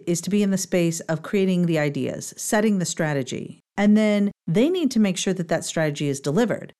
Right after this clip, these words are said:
because they're accountable for it. And you, my friend, are armed to help them deliver it. Now, some people will say to me, "What strategy? We don't even have a strategy." Well, someone in your leadership team probably does, but they're not doing a great job with communicating it.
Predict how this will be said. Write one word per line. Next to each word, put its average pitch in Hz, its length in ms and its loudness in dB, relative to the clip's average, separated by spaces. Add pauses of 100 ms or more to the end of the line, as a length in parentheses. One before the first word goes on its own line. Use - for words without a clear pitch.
because 208 440 2
they're 294 320 2
accountable 233 880 0
for 330 320 0
it. 392 340 -4 (200)
And 233 600 4 (200)
you, 254 420 4
my 180 160 4
friend, 165 560 0
are 190 220 -2
armed 175 500 0
to 208 120 0
help 147 260 -2
them 147 240 0
deliver 214 420 2
it. - 320 -10 (180)
Now, 226 360 4
some 320 260 0
people 277 260 2
will 208 60 2
say 208 160 0
to 202 60 2
me, 208 180 4
"What 285 300 0
strategy? 165 500 0
We 214 140 2
don't 254 140 4
even 233 180 4
have 247 220 2
a 226 40 0
strategy." 143 580 -2 (160)
Well, 330 440 0
someone 440 640 0
in 247 140 6
your 208 140 4
leadership 185 480 2
team 175 300 2
probably 185 640 2
does, 202 600 0
but 285 240 -4
they're 311 260 2
not 381 260 -4
doing 254 160 2
a 220 60 4
great 196 240 0
job 175 340 0
with 202 160 2
communicating 285 600 0
it. - 160 -10